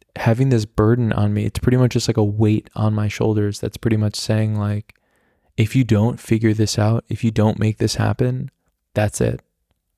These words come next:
I'm, I'm gonna have to move back in with my mom." And for, like, a little bit of context, I really wanted to go into real estate when I first started,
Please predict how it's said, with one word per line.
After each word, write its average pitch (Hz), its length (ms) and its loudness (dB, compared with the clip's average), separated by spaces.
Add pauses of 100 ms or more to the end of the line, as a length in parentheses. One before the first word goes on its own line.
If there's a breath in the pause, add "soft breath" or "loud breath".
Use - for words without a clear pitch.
(680)
I'm, 107 220 -2 (320)
I'm 117 100 -2
gonna 107 200 2
have 107 160 0
to 110 80 0
move 113 280 2
back 107 300 0
in 110 80 0
with 104 160 -2
my 107 120 0
mom." 107 380 0 (2250 soft breath)
And 110 380 2 (140)
for, - 180 0
like, 113 180 2
a 120 40 4
little 117 180 2
bit 113 100 -2
of 110 100 -4
context, 110 720 -2
I 107 100 2
really 117 260 4
wanted 110 280 2
to - 60 -12
go 110 220 4
into 107 240 -2
real 110 240 4
estate 107 380 -2
when 110 120 0
I 104 60 2
first 107 320 0
started, 107 480 0